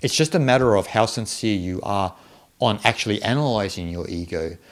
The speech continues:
understanding it and its little idiosyncrasies, and doing the spiritual work, not to eradicate the ego,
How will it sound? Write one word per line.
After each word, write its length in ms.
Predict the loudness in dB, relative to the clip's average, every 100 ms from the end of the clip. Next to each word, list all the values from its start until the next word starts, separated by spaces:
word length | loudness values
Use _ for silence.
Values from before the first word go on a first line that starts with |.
| -4
understanding 920 | -2 0 0 0 0 2 2 0 -4
it 160 | -6 -12 _ _ _ _ -6
and 140 | -2
its 160 | -2 0
little 240 | 2 2
idiosyncrasies, 1040 | 0 0 0 -2 -4 -4 -6 -10 -14 -16 -20 _ _ _ _ _ _ _ _ 0
and 200 | 2 4
doing 280 | 4 6 4
the 80 | 2
spiritual 640 | 0 2 4 2 -2 -4
work, 640 | 0 4 6 4 0 -12 -12 2
not 280 | 4 4
to 260 | 4 6 6
eradicate 880 | 4 2 4 4 6 4 0 -6 -6
the 160 | -8 -8
ego, 260 | -8 -10